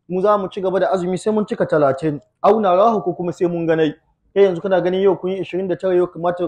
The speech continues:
ku gama. Mu ko, mu ko kuma kila yau ka yi talatin kai. To mu sai mun ganai ko kuma mu cika talatin. Qultu, fa qultu sai nace, "Awala takfi-, taktafi bi ru'yati Muawiyata wa siyamihi?" Shin yanzu ba za ku isu ba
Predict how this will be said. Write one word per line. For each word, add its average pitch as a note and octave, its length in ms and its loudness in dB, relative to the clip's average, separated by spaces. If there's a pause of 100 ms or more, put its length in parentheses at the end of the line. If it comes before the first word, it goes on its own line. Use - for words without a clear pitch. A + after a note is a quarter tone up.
ku D#3 140 -12
gama. F#3 320 -2 (340)
Mu F#3+ 260 -4
ko, A3 220 -4
mu G#3+ 440 -2
ko G#3 160 0
kuma G3+ 280 -2
kila G3 340 2 (180)
yau G3+ 120 6
ka G3 160 0
yi G3 60 6
talatin F#3 460 0
kai. G#3+ 200 4 (300)
To E3+ 140 2
mu A3 360 0 (260)
sai A3 200 2
mun G#3 220 0
ganai G#3+ 400 2 (140)
ko G3 160 2
kuma G3 180 -2
mu D#3+ 100 -2
cika C#3+ 220 0
talatin. C3 480 0 (720)
Qultu, A#3 420 2
fa F3+ 100 0
qultu A#3+ 240 0
sai A#3 140 4
nace, A3+ 420 2
"Awala A#3 360 4
takfi-, - 800 -4
taktafi A3+ 540 0
bi F#3+ 80 4
ru'yati G#3+ 460 2
Muawiyata G#3 640 4
wa G3 100 4
siyamihi?" G3+ 600 2 (340)
Shin G3+ 140 -4
yanzu F#3+ 140 -2
ba A3 120 4
za A3 160 4
ku A3 180 -8
isu G3+ 280 -6
ba G#3 220 4